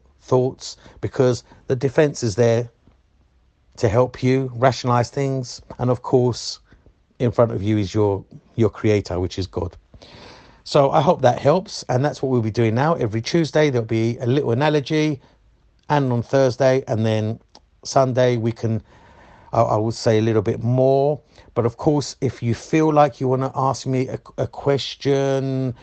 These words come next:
in regards to any situation that's happening in your life that maybe we can talk about, or maybe I can e-, I could even talk about on here, which would really help out,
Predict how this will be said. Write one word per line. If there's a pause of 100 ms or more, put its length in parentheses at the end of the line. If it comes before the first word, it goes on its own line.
(180)
in
regards
to
any
situation
that's
happening
in
your
life
that
maybe
we
can
talk
about,
or (380)
maybe
I
can
e-,
I
could
even
talk
about
on
here,
which
would
really
help
out,